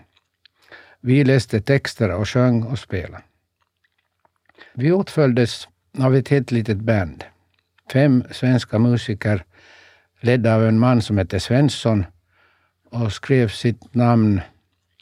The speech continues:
S W A E N Z O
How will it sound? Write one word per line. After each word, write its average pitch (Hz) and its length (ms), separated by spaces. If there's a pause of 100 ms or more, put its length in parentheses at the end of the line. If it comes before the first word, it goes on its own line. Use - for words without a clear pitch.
(240)
S - 400 (440)
W 123 680 (360)
A 104 380 (160)
E 117 340 (640)
N 120 380 (480)
Z 123 580 (340)
O 120 340